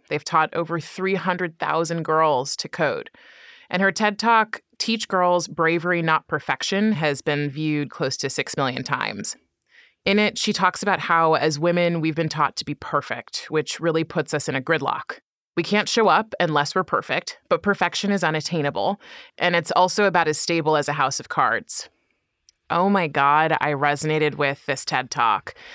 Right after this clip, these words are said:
I cannot tell you the amount of times I've been so caught up in wanting to be perfect that I've paralyzed myself. And this double standard that exists for women is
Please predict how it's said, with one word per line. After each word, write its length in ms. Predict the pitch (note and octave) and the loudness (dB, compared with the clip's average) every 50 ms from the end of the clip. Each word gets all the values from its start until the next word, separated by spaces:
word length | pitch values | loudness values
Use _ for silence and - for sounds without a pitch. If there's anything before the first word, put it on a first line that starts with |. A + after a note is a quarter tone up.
| - - - - - - - | -20 -20 -20 -20 -6 0 2
I 180 | F3 F3 G3 | 4 4 4
cannot 340 | G3 - B3 B3 C4+ C4+ A3 | 2 2 2 2 2 2 0
tell 180 | - F#3 D#3+ D#3 | 0 0 2 2
you 220 | D#3 D#3 D#3 D#3 | 2 2 0 0
the 120 | B2+ C3+ | 0 0
amount 200 | C#3 C#3+ C#3 C#3 | 0 0 0 0
of 80 | C#3 - | -2 -4
times 400 | - - D3+ D3 D3 C#3+ C#3+ C#3 | -2 0 0 0 0 0 -2 -2
I've 120 | C#3+ C3+ | -4 -2
been 160 | - C#3+ C#3 C#3+ | -2 -4 -4 -4
so 260 | - - E3 E3 F3 | -2 0 0 0 0
caught 260 | E3+ - F3+ E3+ D#3 | 0 0 0 2 4
up 260 | D#3 D3+ D3 D3 - | 4 2 2 2 -2
in 180 | - D3 D3+ D3 | -4 -4 -2 0
wanting 260 | C#3+ C#3+ D3+ D#3 D3+ | 0 0 0 -2 -4
to 120 | - D#3 | -4 -6
be 120 | D3 D3+ C#3+ | -6 -6 -8
perfect 520 | - - - D3 C#3 - D3 C#3+ - - | -6 -4 -4 -2 0 0 -2 -2 -4 -4
that 80 | - C#3+ | -4 -4
I've 140 | C#3 C3+ - | -4 -4 -4
paralyzed 540 | - D#3+ D3 C#3+ C#3+ C#3 A#2+ B2+ C3+ - | -2 0 2 2 2 2 0 -2 -4 -4
myself. 560 | - - - - G#2 G2 - - - - - - - - - - - - - - - - _ - | -6 -6 -4 -2 -2 -2 -2 -2 -6 -10 -18 -20 -20 -20 -20 -18 -18 -18 -18 -18 -20 -20 _ -4
And 360 | - F3 F3 E3+ E3+ E3+ E3 C#3+ | -2 0 2 2 0 0 0 2
this 200 | F#3 F#3+ - - | 0 0 2 2
double 260 | G#3+ G#3 G3+ G#3 G3+ | 2 2 2 2 0
standard 320 | - - G3+ F#3+ F#3+ F3+ | 2 2 2 2 2 2
that 80 | E3+ D3+ | 2 0
exists 340 | D3 C3 - E3 E3 D#3+ - | 0 0 0 -2 -2 0 0
for 140 | - E3+ | -2 -2
women 380 | D#3+ D3 D3 D3 D#3 E3 F#3+ G3+ | 0 0 0 0 2 2 2 2
is 340 | G3 - E3+ E3 C#3+ - | 2 2 0 0 -2 -4